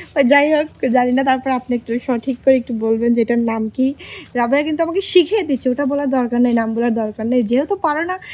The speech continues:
সেহেতু বলার কি দরকার? বলতেছে যে এমনিতেই হচ্ছে ইয়ে করো, উম, বলো যে কে কে চেনেন, একটু কমেন্ট করে জানাই দিবেন।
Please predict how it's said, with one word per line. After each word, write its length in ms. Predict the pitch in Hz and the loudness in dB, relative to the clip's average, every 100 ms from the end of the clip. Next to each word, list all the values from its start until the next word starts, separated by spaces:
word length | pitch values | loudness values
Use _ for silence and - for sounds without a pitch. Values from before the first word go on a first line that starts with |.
| - - | -16 -14
সেহেতু 440 | - - 330 381 415 | -4 0 0 0 -2
বলার 320 | 320 311 294 | -2 -4 -4
কি 160 | 285 311 | -4 -2
দরকার? 440 | 269 220 202 196 - _ _ - _ _ _ _ - - - - - _ _ _ - - _ _ - - - _ - _ - - - - | -2 -2 -4 -8 -8 _ _ -20 _ _ _ _ -20 -20 -20 -20 -20 _ _ _ -20 -20 _ _ -20 -20 -20 _ -20 _ -20 -20 -20 -6
বলতেছে 400 | 247 240 262 302 | -4 2 0 0
যে 140 | 311 330 285 247 | -2 -4 -4 -2
এমনিতেই 480 | 262 247 254 262 320 | 2 4 4 2 0
হচ্ছে 340 | 302 262 - 277 | 0 -4 0 0
ইয়ে 180 | 240 240 | 2 0
করো, 300 | 214 190 - - - - - - | 0 -4 -8 -14 -20 -20 -20 -8
উম, 240 | 226 208 | -2 0
বলো 260 | 202 214 233 | 2 4 4
যে 140 | 240 | 4
কে 180 | 247 262 | 4 4
কে 180 | 247 302 | 4 0
চেনেন, 420 | - 311 302 392 | 0 -2 0 -4
একটু 440 | 427 _ - - 269 | -8 _ -20 -10 -2
কমেন্ট 380 | 269 247 269 - | 0 2 0 0
করে 260 | 285 269 | 0 0
জানাই 380 | 233 220 208 202 | 0 -4 -4 -6
দিবেন। 240 | 208 202 | -4 -4